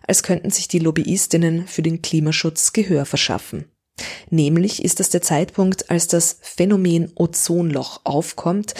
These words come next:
das für mediale Aufbereitung besser geeignet war als der stetig ansteigende C O zwei Überschuss.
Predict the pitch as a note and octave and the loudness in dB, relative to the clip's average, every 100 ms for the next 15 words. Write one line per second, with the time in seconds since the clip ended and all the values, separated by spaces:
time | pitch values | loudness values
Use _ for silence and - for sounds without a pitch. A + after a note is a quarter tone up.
0 | - - - G3+ - G3+ E3 D#3 G2+ G3 | -14 -2 0 2 2 2 4 2 2 2
1 | F#3 C#3 - - F#3 F3 E3+ F#3 G3+ _ | 2 0 -2 0 2 2 0 -2 -4 _
2 | - - - D#3 - C#3+ D#3 E3 D#3+ D3+ | -2 0 0 0 0 0 0 -2 0 0
3 | D#3+ - - E3 - G3+ - E3 D#3 - | -2 -6 -2 -2 2 2 2 2 2 0
4 | - D3+ E3 - D#3+ E3 D#3 D#3+ D#3 - | 0 0 0 2 2 2 0 0 -2 -2
5 | F#3 G#3+ - C3+ - C#3 C#3 - - - | -2 -2 -2 -2 -2 -4 -6 -6 -8 -10